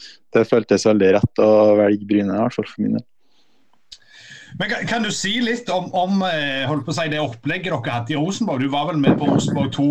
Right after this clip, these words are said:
Speaker 2: i fjor og, og fikk, eh, trene der. Kjører de rent juniorlag på, på to lag i Rosenborg? Er det sånn det fungerer?
Speaker 1: Eh, ja, det, vi har jo hatt med et par A-lagsspillere på, på de fleste hjemmekampene i hvert fall.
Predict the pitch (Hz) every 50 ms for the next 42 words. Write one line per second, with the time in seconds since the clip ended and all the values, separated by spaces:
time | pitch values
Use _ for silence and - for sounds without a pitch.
0 | 151 147 143 123 - 143 135 147 165 180 160 151 151 131 131 117 - 135 127 127
1 | 120 120 120 113 113 - 131 117 - - 143 131 131 113 - 151 127 117 117 127
2 | 135 147 156 151 127 - - - - - 160 139 123 120 143 180 170 139 127 135
3 | 147 165 160 156 - 139 143 147 160 196 220 208 196 165 143 131 127 117 120 135
4 | 120 123 127 120 139 151 196 226 247 247 226 226 - 160 156 156 - 139 123 113
5 | 113 107 110 - 151 170 185 196 - 208 170 139 120 110 _ _ _ _ _ _
6 | _ _ _ _ _ _ _ - - - - _ _ _ - 131 135 139 139 135
7 | 135 135 135 139 139 131 - - _ - - _ _ - 131 131 131 135 135 135
8 | - - _ _ - 127 131 131 127 123 123 123 123 123 127 123 - _ _ _
9 | _ _ _ _ _ _ _ - - 143 139 139 139 127 117 110 127 143 143 135
10 | 117 113 113 113 110 113 113 113 117 117 117 113 113 113 117 - 120 113 - -
11 | - 113 113 113 120 120 110 104 98 98 - - 98 95 98 95 92 - _ -
12 | 107 107 104 104 104 101 101 101 101 101 101 101 104 - _ _ _ _ _ _
13 | _ _ _ - 117 113 110 107 107 - 110 - - - 104 101 104 107 107 104
14 | 101 98 - 95 95 - - 95 98 113 120 - - 104 107 -